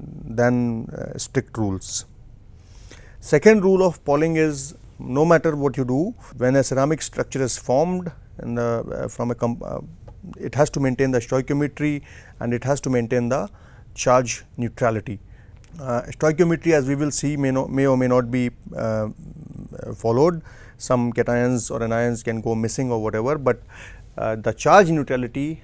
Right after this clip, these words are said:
has to be maintained in all cases, uh, <clears throat> which means, uh, a number of charges carried out by, uh, this is called as electrostatic valence rule, number of charges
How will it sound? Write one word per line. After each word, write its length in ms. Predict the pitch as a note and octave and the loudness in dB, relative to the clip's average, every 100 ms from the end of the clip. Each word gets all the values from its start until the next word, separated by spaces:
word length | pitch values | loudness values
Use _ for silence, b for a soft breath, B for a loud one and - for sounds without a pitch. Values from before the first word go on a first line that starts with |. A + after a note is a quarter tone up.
| - | -10
has 180 | A#2 - | -10 -6
to 100 | C3 | -4
be 100 | C#3 | -2
maintained 480 | A#2+ A2 A#2+ B2 A#2+ | -2 -2 -2 -2 -4
in 120 | A2+ | -6
all 240 | - A#2+ | -2 -2
cases, 600 | G#2+ C3 A#2 A2+ F#2 - - B B B - | -2 -4 -4 -4 -6 -10 -14 B B B -12
uh, 300 | A#2 A2 G#2+ - - | -4 -2 0 -2 -2
<clears throat> 1400 | G#3 F#3+ D#3 - - - - - - - - - - - | 4 6 6 2 -2 -8 -18 -20 -20 -20 -20 -20 -20 -12
which 220 | B2 A#2 | -6 -2
means, 400 | C3 C3 C3+ - | 2 2 2 -2
uh, 160 | C3 A#2 B B B B B - - | 0 0 B B B B B -12 -4
a 100 | A2+ | 2
number 260 | B2 C#3 | 4 6
of 140 | B2+ - | 6 4
charges 580 | B2 A#2+ C3 A2+ A#2+ - | 4 6 4 0 -6 -2
carried 260 | B2 B2 B2 | 2 4 4
out 220 | A#2+ A2 | 4 4
by, 380 | A#2 A#2 A2+ - - | 4 4 2 -4 -8
uh, 360 | C3 A2+ G#2+ - - - - - - | -4 -2 -4 -6 -10 -12 -12 -12 -16
this 300 | - B2 A2+ | -10 -4 -2
is 100 | A#2 | 0
called 260 | - A#2+ | 2 4
as 100 | A#2 | 4
electrostatic 580 | A2+ B2+ - C#3 B2 A#2+ | 2 0 0 0 0 -2
valence 380 | A2+ A#2 C3 A#2+ | -2 0 0 0
rule, 140 | C3 | -2
number 280 | E3+ C3 B2 | -2 0 2
of 160 | B2 - | 2 2
charges 520 | B2+ B2 B2+ B2+ A#2+ | 2 4 2 -2 -4